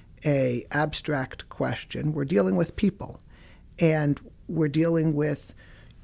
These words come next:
even wh-, when, wh-, when, when a person sits in front of me and asks a question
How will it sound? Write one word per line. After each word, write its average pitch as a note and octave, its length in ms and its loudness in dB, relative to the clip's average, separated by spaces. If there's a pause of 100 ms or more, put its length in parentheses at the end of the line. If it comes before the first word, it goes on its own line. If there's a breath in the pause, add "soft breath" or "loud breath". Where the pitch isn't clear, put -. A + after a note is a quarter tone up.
even G#3+ 380 8
wh-, E3 200 -2
when, E3 180 4
wh-, D#3 360 -4
when, D#3 280 2
when D3+ 140 0
a D3 40 0
person C#3+ 440 2
sits - 280 -2
in D3+ 80 2
front F3 240 4
of D3+ 80 2
me A#2+ 160 0
and A#2+ 180 -6
asks C#3 300 -4
a D3+ 60 -6
question - 600 -2